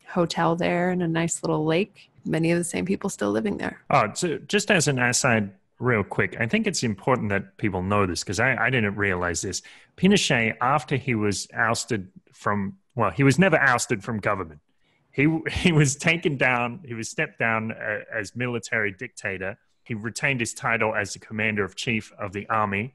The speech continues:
Speaker 2: And then he was, March nineteen ninety-eight, he's sworn in as a senator for life. And the Chilean constitution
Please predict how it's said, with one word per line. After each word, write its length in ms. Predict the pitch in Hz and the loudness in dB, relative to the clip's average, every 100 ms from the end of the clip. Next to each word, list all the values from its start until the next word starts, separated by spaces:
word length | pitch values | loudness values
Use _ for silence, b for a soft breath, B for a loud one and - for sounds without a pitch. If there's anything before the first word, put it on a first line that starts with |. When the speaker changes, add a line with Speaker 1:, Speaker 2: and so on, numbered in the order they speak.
| _ | _
Speaker 2:
And 180 | 113 107 | -4 -2
then 220 | 107 113 | 0 -2
he 140 | 113 120 | -2 -4
was, 340 | 107 101 - _ _ | -4 -4 -6 _ _
March 440 | 120 104 123 113 - | -10 0 0 0 0
nineteen 380 | 110 104 117 107 | 0 0 -2 0
ninety-eight, 460 | 101 101 98 98 | 0 0 0 -2
he's 200 | - 95 | -4 -6
sworn 380 | - - 113 110 | -4 0 2 2
in 240 | 110 110 | 0 0
as 160 | 104 95 | 0 -2
a 60 | 90 | -2
senator 480 | - 113 104 - | -2 0 0 -2
for 240 | - - 95 | -4 -2 0
life. 500 | 101 104 85 - - B B B B B | 2 0 -2 -10 -18 B B B B B
And 380 | 120 110 107 95 _ - | 0 0 0 -4 _ -4
the 100 | 107 - | -4 -4
Chilean 420 | - 185 214 170 | 0 4 4 4
constitution 1000 | 135 160 139 - 113 - 160 - 117 117 | 2 2 2 -2 -4 0 2 2 2 0